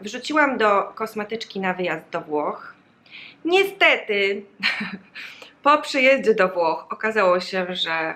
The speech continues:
rozświetlacz w tej kosmetyczce pękł. Ale damy radę. I jak go nakładałam na skórę, to dopiero zrozumiałam,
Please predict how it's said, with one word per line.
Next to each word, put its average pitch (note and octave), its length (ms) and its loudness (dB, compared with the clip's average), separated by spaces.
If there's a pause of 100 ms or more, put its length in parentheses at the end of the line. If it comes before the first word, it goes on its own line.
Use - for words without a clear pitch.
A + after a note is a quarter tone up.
rozświetlacz D#3+ 720 -12
w - 220 -20
tej F3+ 160 -4
kosmetyczce F3+ 680 -12 (140)
pękł. D3+ 320 -8 (1000)
Ale B3 180 0
damy F#3+ 260 0
radę. D3+ 420 -4 (920)
I G#3+ 80 -6
jak G3 300 0
go G3 140 -4
nakładałam G3 720 0 (100)
na F3+ 140 -8
skórę, E3 540 -8 (600)
to F#3+ 80 -6
dopiero G#3+ 360 -2
zrozumiałam, F3+ 680 -6